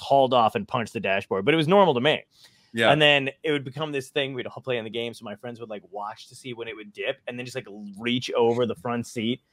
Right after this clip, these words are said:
Speaker 1: to punch it. And I'd be like, "I am driving." <laughs> Like,
Speaker 2: <laughs>
Speaker 1: like, like, I know this is fun, but holy
Speaker 2: Right,
Speaker 1: shit.
Speaker 2: right, right.
Speaker 1: But yeah, I remember doing
Speaker 2: Right.
Speaker 1: that kind of crap with cars. My one friend had another car that the door handle didn't work, but he tied a rope to it.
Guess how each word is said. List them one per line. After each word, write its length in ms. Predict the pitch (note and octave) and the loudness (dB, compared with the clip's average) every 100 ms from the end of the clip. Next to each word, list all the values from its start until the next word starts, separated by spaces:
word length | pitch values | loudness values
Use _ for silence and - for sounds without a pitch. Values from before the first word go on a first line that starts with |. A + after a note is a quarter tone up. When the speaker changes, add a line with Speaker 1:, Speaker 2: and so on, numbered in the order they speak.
| - - _ _ | -20 -20 _ _
Speaker 1:
to 100 | C3+ | 0
punch 320 | C#3+ B2+ C3+ | 4 4 8
it. 140 | E3 D#3 | 8 8
And 180 | B2+ | 4
I'd 140 | B2 B2 | 0 2
be 60 | |
like, 180 | C3 B2+ | 0 0
"I 140 | B2 E3 | 0 0
am 200 | F3 F#3 | 0 0
driving." 520 | C3+ C3+ G#2+ D2+ - - - | 2 2 0 -6 -16 -20 -20
<laughs> 540 | - - - - - | -14 -12 0 6 6
Like, 320 | B3+ G3+ G3+ D3+ | 8 8 8 10
Speaker 2:
<laughs> 220 | G3+ D#3 | 8 10
Speaker 1:
like, 260 | F3+ - - - - | 6 6 -6 -4 6
like, 160 | D3+ | 10
I 120 | E3 F3+ | 10 12
know 160 | F#3+ | 10
this 180 | F3+ D3 | 8 0
is 160 | D3 - | -2 4
fun, 220 | E3 C#3+ | 4 4
but 100 | A#2 | 2
holy 200 | D3 A2+ G#2+ | 6 8 8
Speaker 2:
Right, 100 | G#2+ | 6
Speaker 1:
shit. 220 | C3 G#2+ | 0 2
Speaker 2:
right, 160 | G#2 - - | 0 0 -4
right. 100 | G2 | 2
Speaker 1:
But 60 | |
yeah, 220 | E3+ F#3 G#2+ - | 6 6 4 -2
I 60 | |
remember 260 | C#3+ D#3+ D#3+ | 0 0 2
doing 180 | D#3 D3 | 2 4
Speaker 2:
Right. 60 | C#3+ | 2
Speaker 1:
that 60 | D3 | 0
kind 140 | B2+ | -4
of 60 | G2 | -2
crap 240 | G2 F2 | -4 -4
with 100 | F#2 | -6
cars. 160 | F#2+ - | -6 -2
My 100 | D3+ | 0
one 280 | D3+ F3+ G3+ | 0 -2 0
friend 180 | G3+ D3+ | 0 0
had 80 | B2+ | 0
another 260 | B2+ D#3+ | 0 0
car 420 | - A2+ E2+ E2+ - _ _ _ _ _ _ | 0 -2 0 -4 -10 _ _ _ _ _ _
that 260 | C3 B2+ G#2 | 0 0 0
the 80 | A#2+ | -6
door 360 | G#2 C3+ D#3 | -4 -2 0
handle 300 | C#3+ B2+ A2+ | -2 -4 -6
didn't 220 | A2+ G#2+ G#2+ | -10 -10 -8
work, 220 | B2 A2+ | -8 -8
but 100 | G#2+ | -14
he 60 | G#2 | -8
tied 240 | B2+ B2 | -4 -4
a 40 | A2 | -4
rope 300 | G#2 B2 C3 | -6 -8 -8
to 180 | - A2 | -12 -12
it. 120 | F#2+ | -12